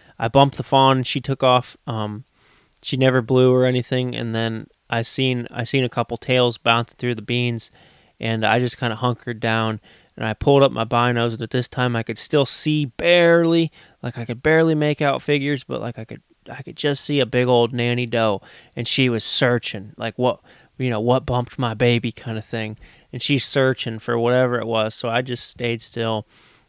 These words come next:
didn't move, waited for about ten minutes. Deer kinda calmed down, and they kinda worked away, and I stood up and got out of there. So I hope, I hope not, I didn't booger anything, but you know how it is. Um, who knows? You know, deer, especially down there in that river bottom, they,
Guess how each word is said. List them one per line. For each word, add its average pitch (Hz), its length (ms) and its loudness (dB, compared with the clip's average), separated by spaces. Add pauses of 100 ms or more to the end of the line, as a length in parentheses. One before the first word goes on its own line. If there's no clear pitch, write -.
didn't 117 240 -4
move, 110 340 -4
waited 120 360 0
for - 120 -6
about 110 340 -6
ten 113 300 -6
minutes. 110 380 -8
Deer 120 360 -4
kinda 110 300 -6
calmed 110 400 -4
down, 110 240 -2
and 107 100 -8
they 110 80 -6
kinda 113 240 -6
worked 123 320 -4
away, 110 360 -2 (420)
and 110 140 -6
I 110 80 -2
stood 107 260 -6
up 101 160 -8
and 110 100 -10
got 107 160 -6
out 107 180 -8
of 110 60 -10
there. 107 160 -10
So 131 160 -2
I 120 60 4
hope, 160 320 6 (340)
I - 80 -4
hope 165 220 8
not, 151 300 4 (100)
I 143 80 4
didn't 143 240 2
booger 143 300 4
anything, 139 320 0
but 123 100 -4
you 131 120 -2
know 135 80 4
how 127 180 4
it 123 40 2
is. 123 380 2
Um, 107 380 -8 (500)
who 139 160 4
knows? 120 320 2 (280)
You 120 140 -6
know, 101 140 -6
deer, 123 640 0 (520)
especially 127 840 -4
down 117 260 0
there 117 160 0
in 117 80 -2
that 107 140 -4
river 113 260 -4
bottom, 107 480 -4
they, 113 320 -8